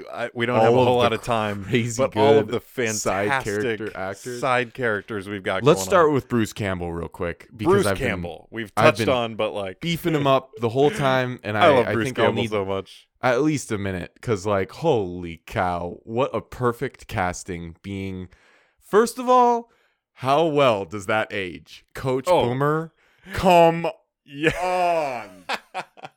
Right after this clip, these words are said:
Speaker 2: How did they do
Speaker 1: <laughs> I
Speaker 2: that,
Speaker 1: didn't even
Speaker 2: man?
Speaker 1: think about that. That's really
Speaker 2: And it's
Speaker 1: funny.
Speaker 2: and his character is such a boomer. It's so
Speaker 1: Yeah.
Speaker 2: funny, you know? Like, it's
Speaker 1: <laughs> Yeah.
Speaker 2: so good. It's just so good.
Speaker 1: That's
Speaker 2: Beyond
Speaker 1: so funny.
Speaker 2: that,
Speaker 1: I didn't even think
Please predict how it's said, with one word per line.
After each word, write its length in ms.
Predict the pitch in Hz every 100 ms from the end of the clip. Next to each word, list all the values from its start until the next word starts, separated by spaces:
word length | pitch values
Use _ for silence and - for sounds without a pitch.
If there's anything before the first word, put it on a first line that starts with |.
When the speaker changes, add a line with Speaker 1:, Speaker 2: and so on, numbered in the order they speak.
| - -
Speaker 2:
How 380 | - 180 214 233
did 180 | 247 196
they 120 | 202
do 60 | 185
Speaker 1:
<laughs> 360 | - - 208
I 40 | 226
Speaker 2:
that, 60 |
Speaker 1:
didn't 240 | 175 180 180
even 160 | 175 135
Speaker 2:
man? 180 | 143
Speaker 1:
think 140 | 165 156
about 340 | 151 147 139
that. 280 | 139 139 135
That's 240 | 131 135 -
really 220 | 139 185
Speaker 2:
And 80 | 208
it's 320 | 208 151 -
Speaker 1:
funny. 260 | 127 117 - _ -
Speaker 2:
and 240 | - 175
his 240 | 196 202 151
character 640 | - 170 196 233 220 214
is 140 | 190 143
such 320 | - 185 185
a 80 | 175
boomer. 520 | 113 165 196 170 117
It's 160 | 107 -
so 240 | - 185
Speaker 1:
Yeah. 220 | 139 131
Speaker 2:
funny, 400 | 196 220 120 -
you 140 | 113 147
know? 260 | 156 170
Like, 220 | 190 135
it's 160 | - 151
Speaker 1:
<laughs> 280 | 190 170 -
Yeah. 140 | 151
Speaker 2:
so 400 | 143 147 151 160 180 175 117 _
good. 500 | 139 139 107 92 _ -
It's 180 | 127 123 -
just 360 | 156 139 -
so 80 | -
good. 460 | - 233 233 202 - _
Speaker 1:
That's 420 | 170 165 147 -
Speaker 2:
Beyond 480 | 147 143 131 151 170
Speaker 1:
so 40 |
funny. 120 | 165
Speaker 2:
that, 180 | 127 -
Speaker 1:
I 40 | -
didn't 120 | - 143
even 120 | 208
think 220 | - 220